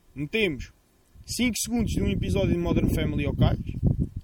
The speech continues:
O primeiro a, o que não acertar qual é o episódio correto, bebe um shot. Malta.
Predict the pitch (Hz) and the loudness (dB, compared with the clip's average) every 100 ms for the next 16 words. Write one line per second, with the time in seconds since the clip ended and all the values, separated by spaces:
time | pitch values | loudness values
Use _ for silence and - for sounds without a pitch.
0 | - - - - 214 233 240 233 202 214 | -10 -6 -4 -2 0 4 4 4 2 0
1 | - 233 240 240 233 247 233 233 233 226 | -2 2 4 4 2 -4 -2 0 0 -2
2 | 233 240 226 233 226 185 131 - - 147 | -2 -2 -2 -4 -4 -4 -4 -8 -8 -4
3 | 156 175 143 - _ - - 123 147 143 | -2 -2 -4 -8 _ -20 -16 -6 -4 -4
4 | - | -8